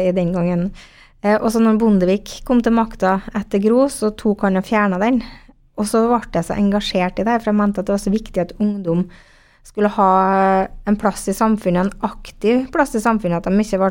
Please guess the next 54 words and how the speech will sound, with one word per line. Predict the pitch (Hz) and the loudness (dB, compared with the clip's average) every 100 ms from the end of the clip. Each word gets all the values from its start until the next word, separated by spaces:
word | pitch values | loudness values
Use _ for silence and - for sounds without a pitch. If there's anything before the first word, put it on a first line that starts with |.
| 196 | 0
liksom, | 185 175 175 175 175 180 | -2 0 0 0 0 0
«Nei, | 196 214 | 0 0
du | 208 | 0
får | 214 | -2
ikke | 202 202 | -2 0
være | 202 165 | 0 -2
med, | 165 | -2
du. | 220 - - | -2 -4 -12
Det | 196 233 | -6 0
toget | 208 175 185 | 0 0 0
går | 190 180 | 0 0
ifra | 170 165 | -2 -2
deg.» | 262 - - _ _ - | -2 -8 -16 _ _ -6
Altså, | 113 220 | -2 2
den | 214 208 220 | 4 4 4
holdningen | 214 190 180 | 2 2 2
der, | 214 | 2
den | 220 214 214 214 | 2 2 2 2
kjente | 240 202 - | 0 0 0
jeg, | |
den | 185 190 196 | 0 0 2
var | 196 185 | 2 0
tung. | 190 170 160 - - - - | 0 -2 -2 -6 -20 -20 -20
Så | - | -4
derfor | 247 240 202 | 0 0 2
så | 220 | 2
jobber | 269 214 202 | 4 4 2
jeg | 220 | 2
ganske | 226 202 | -2 -2
aktivt | 208 - 185 | -4 -4 -4
med | 202 202 | -2 -2
å | |
sette | 226 214 - | -2 -4 -6
meg | 185 214 | -4 -2
inn | 196 190 196 | -4 -4 -6
i | 202 | -2
det | |
her | 233 262 269 - | 0 0 -2 -2
politisk, | 233 214 190 220 320 - - _ _ _ | 2 2 0 0 -2 -4 -20 _ _ _
og | 233 226 | 0 2
jobber | 226 226 185 180 | 2 0 0 0
nasjonalt | 175 202 185 170 - | 0 0 0 -2 -4
med | 190 185 | -4 -2
det | 180 | -2
da | 180 180 180 175 | -2 0 0 -2
i | |
L | 180 196 | -2 -4
O-sammenheng. | 180 185 175 202 330 - _ _ _ - - | -4 -2 0 -2 -4 -12 _ _ _ -20 -2
Og | 220 214 | 0 2
det | 226 | 2
var | 240 220 | 2 2
jo | 220 214 | 2 2
inngangen | 220 208 170 160 180 | 2 2 2 0 0
min | 170 | 0